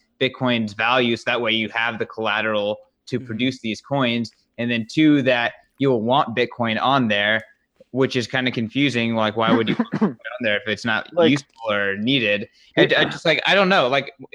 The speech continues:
Speaker 1: I mean, maybe it happens. I think it's pretty crazy. Again,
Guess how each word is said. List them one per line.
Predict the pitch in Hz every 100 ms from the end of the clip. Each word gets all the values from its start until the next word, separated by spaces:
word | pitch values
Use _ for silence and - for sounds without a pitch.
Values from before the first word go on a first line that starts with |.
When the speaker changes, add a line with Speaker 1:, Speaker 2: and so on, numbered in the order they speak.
| - _ 139
Speaker 1:
I |
mean, | 160 156 139
maybe | 131 151 165
it | 143
happens. | 147 156 175 170 - - _ _ _ 127
I | 139
think | 160
it's | 135
pretty | - 151 131
crazy. | - 156 156 147 151
Again, | 123 127 131 135